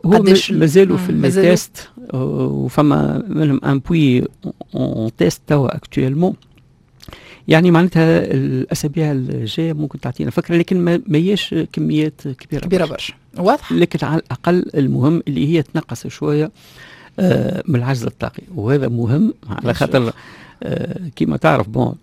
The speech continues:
Speaker 1: موضوع اخر هو العجز الطاقي. العجز الطاقي هو مش حاجه جديده، لان من سنه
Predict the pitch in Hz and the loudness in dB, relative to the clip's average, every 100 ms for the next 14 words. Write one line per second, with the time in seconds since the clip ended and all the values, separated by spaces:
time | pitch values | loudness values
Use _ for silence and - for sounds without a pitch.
0 | _ - - - - 143 131 - 147 123 | _ -20 -12 0 2 6 4 6 4 4
1 | 107 123 117 110 131 113 107 151 151 - | 2 4 4 2 0 -4 -4 -2 -2 -2
2 | 120 123 113 120 117 - 139 123 127 131 | -4 -2 -2 -4 -4 -4 -2 0 0 0
3 | 127 123 117 107 120 156 - _ - 131 | -4 -6 -6 -4 -4 -6 -12 _ -6 -2
4 | 135 131 127 139 135 | 0 0 -2 -2 -4